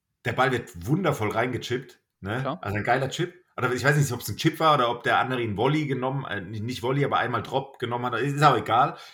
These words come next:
Speaker 1: Der Ball geht super eklig in, kommt super eklig zentral vom Tor runter. Und was machst du jetzt? Das musst du einschätzen, okay, nimmt er ihn mit dem Kopf, dann bleibe ich natürlich weg. Ja? Weil da wird er wahrscheinlich nicht so mega viel Druck dahinter bekommen, weil er mit dem Ball mit muss.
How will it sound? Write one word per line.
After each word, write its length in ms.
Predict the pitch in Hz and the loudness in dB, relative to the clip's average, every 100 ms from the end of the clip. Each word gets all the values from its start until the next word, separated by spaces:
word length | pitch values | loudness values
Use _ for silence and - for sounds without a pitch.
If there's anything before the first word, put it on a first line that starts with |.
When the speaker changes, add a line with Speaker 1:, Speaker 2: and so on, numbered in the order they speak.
| - | -4
Speaker 1:
Der 80 | |
Ball 140 | - 135 | 0 0
geht 200 | - 143 | 0 -2
super 540 | - - 196 185 175 - | 0 0 -2 0 0 2
eklig 420 | 156 175 - 139 | 0 0 -2 -6
in, 260 | 131 123 - 113 110 | -8 -10 -12 -16 -12
kommt 240 | - 120 | -10 -10
super 220 | - 151 143 | -8 -4 -2
eklig 300 | 139 143 - | -2 -4 -8
zentral 400 | 120 110 127 151 | -8 -2 0 0
vom 160 | 135 | -2
Tor 140 | 113 110 | -6 -4
runter. 420 | 127 151 117 143 - - - | -4 -4 -4 -6 -10 -20 -10
Und 140 | 110 | -4
was 160 | 123 139 | -2 0
machst 260 | 156 151 - | 0 0 0
du 40 | |
jetzt? 200 | 120 - | -2 -2
Das 80 | 98 | -6
musst 180 | 123 - | -4 0
du 40 | |
einschätzen, 480 | 107 143 139 131 - | 2 2 0 -4 -6
okay, 220 | 104 131 | -2 0
nimmt 180 | 127 131 | 0 0
er 100 | 117 | -2
ihn 80 | 107 | -2
mit 80 | 98 | -6
dem 40 | |
Kopf, 300 | - 123 - | -4 -4 -4
dann 140 | - 104 | -6 -4
bleibe 220 | 101 104 | -4 -4
ich 80 | 98 | -8
natürlich 400 | 87 104 90 - | -8 -8 -6 -6
weg. 300 | 127 - _ _ _ _ _ _ _ _ - | -6 -8 _ _ _ _ _ _ _ _ -8
Ja? 260 | 104 151 - _ _ | -6 -6 -8 _ _
Weil 140 | - 117 | -4 0
da 120 | 120 | 2
wird 120 | 135 | 4
er 60 | 143 | 2
wahrscheinlich 320 | 127 127 117 | 2 2 0
nicht 160 | 110 - | -2 2
so 160 | 165 | 4
mega 260 | 185 113 104 | 4 2 0
viel 180 | 90 95 | -4 -8
Druck 200 | 95 98 | -8 -6
dahinter 300 | 92 87 95 | -6 -4 -6
bekommen, 380 | 85 - 95 127 | -6 -4 -4 -2
weil 120 | 113 | -2
er 120 | 101 | -2
mit 200 | 98 135 | -2 -2
dem 160 | 143 104 | -2 2
Ball 180 | 113 104 | 2 2
mit 200 | 143 - | -4 -6
muss. 300 | 120 151 | -8 -8